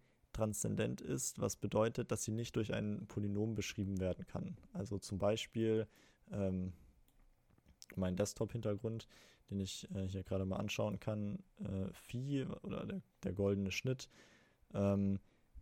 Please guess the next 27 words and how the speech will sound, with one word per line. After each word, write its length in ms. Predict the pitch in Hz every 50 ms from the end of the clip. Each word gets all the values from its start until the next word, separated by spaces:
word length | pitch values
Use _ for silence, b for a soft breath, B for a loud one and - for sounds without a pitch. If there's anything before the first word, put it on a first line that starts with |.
| - - -
was 360 | - 98 104 104 101 - -
zum 140 | - 113 107
Beispiel 320 | 104 104 104 - - 107
durch 360 | 95 101 101 98 - - - -
eins 340 | 98 98 104 107 107 -
plus 220 | - - 101 - -
Wurzel 240 | 98 98 - - 92
fünf 280 | - - 107 110 -
durch 220 | - - 95 - -
zwei 460 | - - - - 95 90 98 113 123
beschrieben 380 | 131 131 - - 135 131 131
kann 320 | 131 - 139 127 131 123 -
und 200 | - 175 - -
dann 400 | 98 98 101 104 104 107 110 -
eine 140 | 98 95 98
irrationale 540 | - 170 98 95 - - 104 98 95 95 90
Zahl 380 | - - 101 98 98 98 98
mit 180 | 95 92 92 -
eins 240 | - 104 95 - -
Komma 160 | - 98 95
sechs, 240 | 101 113 107 - -
eins 160 | 98 104 -
acht 240 | - - - - -
null, 140 | 104 101 95
drei 160 | - 98 92
drei, 300 | - 101 95 95 95 92
drei, 200 | - - 101